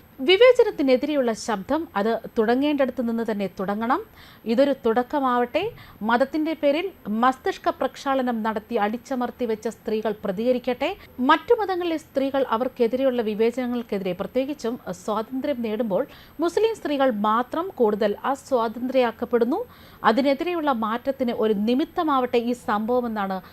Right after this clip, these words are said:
സോഷ്യൽ മീഡിയയിലെ കമന്റ്. ഇനി മറ്റൊരു കമന്റ് ഇങ്ങനെയാണ്, മുഹമ്മദിന്റെ ഉത്ഭവ സ്ഥലത്ത് നിന്നേ അടികിട്ടി തുടങ്ങി. സ്ത്രീ കൃഷി കാലമാണെന്ന് പറ്റിക്കുന്ന കാലം കഴിഞ്ഞു അംബാനെ എന്നും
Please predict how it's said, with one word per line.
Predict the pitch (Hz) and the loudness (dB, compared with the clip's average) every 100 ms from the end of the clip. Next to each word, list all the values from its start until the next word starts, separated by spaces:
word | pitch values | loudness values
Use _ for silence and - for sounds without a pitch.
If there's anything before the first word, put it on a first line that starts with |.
| - - | -12 -2
സോഷ്യൽ | 226 214 254 240 | 0 2 0 0
മീഡിയയിലെ | 233 240 220 - | 0 0 0 -2
കമന്റ്. | 214 226 240 | -4 -2 -2
ഇനി | 240 | -2
മറ്റൊരു | 220 311 339 | -2 -4 -4
കമന്റ് | 330 311 262 | -2 -2 -2
ഇങ്ങനെയാണ്, | 240 285 247 196 359 - - - 277 | -2 0 0 0 -2 -4 -16 -2 0
മുഹമ്മദിന്റെ | 359 494 480 381 294 | 2 2 0 0 2
ഉത്ഭവ | 254 - 302 285 | 2 0 -2 0
സ്ഥലത്ത് | 269 247 254 226 | -2 -2 -2 -2
നിന്നേ | 233 233 233 - | -2 -2 -4 -4
അടികിട്ടി | 190 226 254 262 262 | -2 -2 -2 0 4
തുടങ്ങി. | 240 233 320 415 - - | 4 4 -2 -6 -16 -8
സ്ത്രീ | - 240 254 - | 0 2 2 -4
കൃഷി | 277 392 - 311 | -4 -4 -4 -4
കാലമാണെന്ന് | 269 240 226 214 208 | -2 -2 -2 -4 -4
പറ്റിക്കുന്ന | 214 208 247 233 214 208 | -4 -6 -8 -4 -6 -4
കാലം | 196 180 160 - | -2 -2 -4 -4
കഴിഞ്ഞു | 196 208 202 202 - | -4 -2 -4 -6 -6
അംബാനെ | 196 214 247 254 247 | -4 -2 -2 -2 -2
എന്നും | 220 | -4